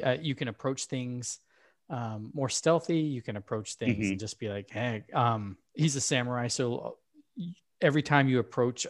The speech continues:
Speaker 1: a co-, a combat scenario, you have the option of doing what's, what's called a standoff, where if you, if you do that, he yells,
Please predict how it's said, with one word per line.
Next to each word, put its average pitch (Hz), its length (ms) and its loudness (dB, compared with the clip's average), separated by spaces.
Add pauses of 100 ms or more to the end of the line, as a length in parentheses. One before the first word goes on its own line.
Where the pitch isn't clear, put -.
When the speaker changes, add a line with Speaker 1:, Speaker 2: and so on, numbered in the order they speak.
Speaker 1:
a 143 100 -2
co-, - 300 -14
a 110 480 -2
combat 120 580 0
scenario, 123 680 -2 (480)
you 131 120 2
have 131 240 6
the 123 140 0
option 110 600 2
of 98 380 -4 (140)
doing 120 320 4
what's, 110 180 -2 (120)
what's - 180 -4
called 110 240 4
a - 20 -4
standoff, 101 800 0 (680)
where 113 280 4
if - 160 -2
you, 104 180 -2
if 151 220 0
you 107 80 -2
do 135 220 8
that, 107 320 6 (360)
he 147 140 0
yells, 110 600 2